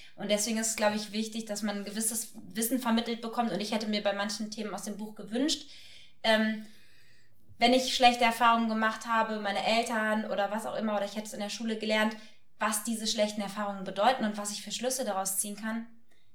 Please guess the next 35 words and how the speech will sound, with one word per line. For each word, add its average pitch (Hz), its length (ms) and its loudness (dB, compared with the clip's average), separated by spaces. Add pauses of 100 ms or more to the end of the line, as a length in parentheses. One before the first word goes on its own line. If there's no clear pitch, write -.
(140)
Und 208 140 -6
wenn 214 140 6
da 220 60 4
einem 214 460 2
aber 208 140 2
keiner 240 340 4
dieses 214 320 -4
Wissen 226 260 0
gibt, 262 300 -4
dann 214 280 4 (680)
musst 233 320 2
du 269 60 -4
dich 226 160 -4
entweder 208 300 0
selber 220 220 0
hinterklemmen 226 540 -4
oder 214 220 0
du, 214 240 -8
du - 200 -10
wirst 277 180 -2
aus 226 100 -4
den 208 120 -6
Erfahrungen 196 420 -6
nicht 196 180 -8
das 202 140 -8
Nötige 208 320 -4
lernen 196 280 2
und 254 140 0 (160)
die 233 80 -12
Fehler 233 360 -4
immer 185 220 -6
wieder 180 220 -12
machen, 175 340 -14 (260)
vielleicht - 420 -20
halt. 214 140 -18